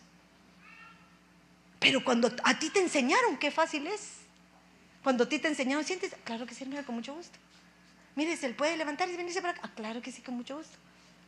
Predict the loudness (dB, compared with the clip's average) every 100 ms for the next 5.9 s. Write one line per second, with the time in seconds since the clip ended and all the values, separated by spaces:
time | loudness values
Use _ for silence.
0 | -10 -6 -6 -6 -8 -10 -8 -8 -6 -6
1 | -6 -6 -8 -10 -4 -2 -2 -4 -6 -6
2 | -6 -4 2 2 2 -4 -12 -20 -20 -20
3 | -20 -20 -20 -20 -20 -20 -6 -2 0 0
4 | 2 2 4 4 2 6 6 6 2 0
5 | 0 0 -2 -2 0 0 -2 -6